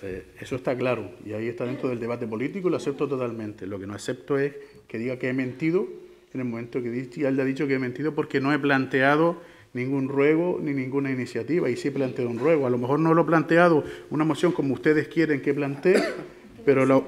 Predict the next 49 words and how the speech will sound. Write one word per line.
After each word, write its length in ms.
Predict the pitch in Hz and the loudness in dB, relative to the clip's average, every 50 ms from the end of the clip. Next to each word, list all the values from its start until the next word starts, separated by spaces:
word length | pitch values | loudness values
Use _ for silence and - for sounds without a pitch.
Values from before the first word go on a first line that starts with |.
| - 139 | -2 -2
lo 180 | 127 131 135 | 0 2 4
que, 200 | 135 135 135 135 | 6 6 6 4
la 160 | 135 131 127 | 4 2 2
cuestión 280 | 123 131 - - 170 170 | 0 0 2 2 2 4
de 100 | 170 170 | 6 6
orden 440 | 175 185 190 180 190 202 202 202 - - - - - - _ - | 6 6 6 4 2 0 -2 -4 -8 -14 -18 -20 -20 -20 _ -4
no 280 | 151 160 170 185 185 | 0 4 6 8 8
va 140 | 180 185 185 | 10 8 8
en 120 | 180 180 | 8 6
ese 240 | 180 180 180 190 170 | 4 2 4 2 2
debate 320 | 165 160 170 170 165 165 156 | 4 4 4 4 2 2 2
político 500 | 151 151 160 170 - 180 165 160 160 151 | 2 2 2 2 0 0 0 2 2 2
de 140 | 151 143 | 2 2
si 160 | 143 - 156 139 | 0 -2 0 2
debiera 340 | 139 135 147 151 156 151 | 2 4 4 4 4 4
o 40 | 147 | 2
no 140 | 147 147 143 | 2 2 2
debiera 340 | 139 135 131 139 143 143 143 | 2 4 4 2 2 2 0
haber 100 | 139 143 | -2 -2
plan-, 240 | 156 143 139 135 - | -2 -4 -4 -4 -6
presentado 560 | 143 139 123 - 127 117 - 147 139 139 143 | -6 -6 -6 -6 -8 -6 -2 0 2 2 2
una 220 | 135 135 135 131 123 | 2 2 2 0 -2
moción. 440 | 120 117 - - 175 180 170 117 - - - - - - - - - _ - | -2 -2 -2 0 0 0 0 -2 -6 -12 -16 -20 -20 -20 -20 -20 -20 _ -4
La 80 | - | -2
cuestión 260 | 123 123 120 151 147 147 | -2 0 0 0 2 4
de 100 | 151 156 | 6 6
orden 280 | 165 175 165 170 165 165 | 6 4 2 2 0 0
es 60 | 151 | 0
porque 240 | - - 135 - 143 | -2 -4 -4 -2 -2
dice 240 | 147 143 151 143 139 | -2 0 -2 -2 0
que 80 | 151 | 0
ha, 300 | 151 147 147 135 135 131 | -2 -2 -2 -6 -6 -4
ha 80 | 131 131 | -4 -4
dicho 260 | 135 143 143 147 131 | -4 -2 -2 0 0
que 60 | 127 | 0
en 80 | 123 120 | 0 0
mi 80 | 123 120 | -2 -4
intervención 400 | - 139 123 120 123 - 139 143 | -4 -4 -4 -4 -4 -2 0 0
he 60 | 147 | 2
mentido, 520 | 151 147 135 131 - 185 185 190 226 254 - - - - - _ _ _ | 2 0 0 0 0 2 2 2 2 -2 -6 -12 -18 -20 -20 _ _ _
cuando 220 | _ 143 131 135 139 | _ -2 0 2 2
he 40 | |
dicho 180 | 139 147 147 156 | 2 2 0 -2
que 60 | 151 | -2
no 60 | 151 | -2
he 40 | 139 | -2
planteado 340 | 139 135 127 131 143 135 135 | -2 -4 -4 -2 -2 -2 -2
ningún 240 | 135 127 123 120 110 | -2 -4 -4 -6 -6
ruego. 200 | - - - - | -8 -10 -12 -12